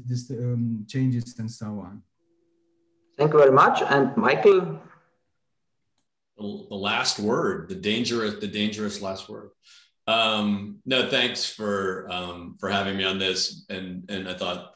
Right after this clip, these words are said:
Speaker 3: some of the comments from Urshka and Mario in terms of wrapping up were some things I was thinking about as well. I mean,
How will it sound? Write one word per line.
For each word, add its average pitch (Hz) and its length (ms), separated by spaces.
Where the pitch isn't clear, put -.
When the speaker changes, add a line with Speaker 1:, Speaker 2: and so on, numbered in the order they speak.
Speaker 3:
some 98 200
of 90 80
the 92 80
comments 92 420
from 98 220
Urshka 92 400
and 90 100
Mario 90 480
in 87 80
terms 90 280
of 87 80
wrapping 90 340
up 90 220
were 95 180
some 104 300
things 104 180
I 98 80
was 98 140
thinking 101 180
about 95 200
as 98 100
well. 113 260
I 98 80
mean, 92 380